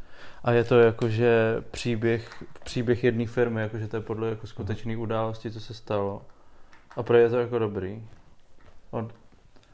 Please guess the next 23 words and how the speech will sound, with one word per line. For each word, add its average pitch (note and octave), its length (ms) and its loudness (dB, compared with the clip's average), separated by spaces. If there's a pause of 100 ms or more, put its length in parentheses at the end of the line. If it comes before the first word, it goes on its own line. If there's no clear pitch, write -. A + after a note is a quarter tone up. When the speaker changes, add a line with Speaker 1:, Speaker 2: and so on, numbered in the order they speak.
(320)
Speaker 1:
ale A2+ 300 -2 (920)
tak - 140 -4
jsem A#2+ 100 -4
přemýšlel, A#2 380 0
že A#2+ 100 0
bychom A2+ 240 -2
si B2 120 -2
vždycky A2+ 280 -4 (180)
tomu A2+ 200 -2
tře-, - 140 -10
třeba A2+ 280 0
jenom, A2 180 -4
víš, A#2+ 160 -6
jenom A#2+ 220 0
díl B2 300 0
jako. A2 360 -2 (560)
Speaker 2:
Jako B2+ 200 -4
mohli B2+ 180 0
bychom C#3 200 -6
tomu A2+ 160 -6
dát G#2 160 -6
šanci, G2+ 300 -12
no. E2+ 80 -12